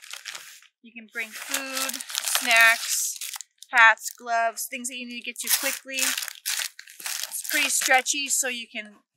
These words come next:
really stuff a lot of stuff in there. Strap things down. I use these straps a lot when we got, uh, snowshoes hiking in the wintertime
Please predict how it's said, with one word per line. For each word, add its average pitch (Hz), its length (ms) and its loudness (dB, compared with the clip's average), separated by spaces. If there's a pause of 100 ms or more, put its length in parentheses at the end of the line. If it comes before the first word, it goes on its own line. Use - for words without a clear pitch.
(120)
really 247 280 -8
stuff 233 320 0
a 226 40 -20
lot 214 220 2
of 220 60 -12
stuff 208 320 -6
in 226 160 -14
there. 247 340 -4 (1300)
Strap 269 420 2
things 240 280 -14
down. 240 560 -2 (2750)
I 233 100 2
use 247 260 -8
these 262 220 -10
straps 240 360 0
a 254 80 -8
lot 226 320 6
when 233 140 -14
we 226 100 -20
got, 202 300 0
uh, 190 160 -4
snowshoes 240 680 -6
hiking 240 320 -2
in 226 60 -16
the 214 80 -14
wintertime 226 720 -4